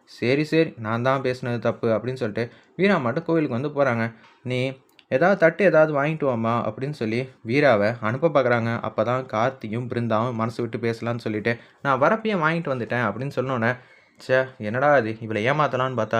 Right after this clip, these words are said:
இப்போதைக்கு முடியாது போல இருக்கே. சரிம்மா, நீ போய் சாமி கும்பிடுங்கிற" மாதிரி சொன்னோன்னே, "வீரா, என்ன வீரா,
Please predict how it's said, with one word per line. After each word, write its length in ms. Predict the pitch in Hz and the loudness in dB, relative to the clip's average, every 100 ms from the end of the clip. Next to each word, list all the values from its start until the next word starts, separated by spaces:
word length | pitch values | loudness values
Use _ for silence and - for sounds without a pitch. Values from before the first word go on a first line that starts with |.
| 113 | 0
இப்போதைக்கு 320 | 110 127 127 | -2 -6 -6
முடியாது 340 | 120 127 131 | -4 0 0
போல 200 | 113 110 | 0 -4
இருக்கே. 200 | 104 107 98 - _ _ | -2 -4 -6 -10 _ _
சரிம்மா, 420 | 165 196 165 104 107 | 0 2 0 -4 -6
நீ 100 | 120 | -8
போய் 160 | 110 147 | -6 -6
சாமி 320 | 156 131 160 | -2 0 0
கும்பிடுங்கிற" 460 | 127 120 127 131 104 | -4 -6 -4 -4 -4
மாதிரி 200 | 107 123 | -6 -6
சொன்னோன்னே, 300 | 113 104 107 113 - _ | -6 -4 -4 -6 -16 _
"வீரா, 360 | 160 247 185 113 | -2 0 0 0
என்ன 260 | 117 196 | -4 -2
வீரா, 280 | 220 131 117 | 0 2 4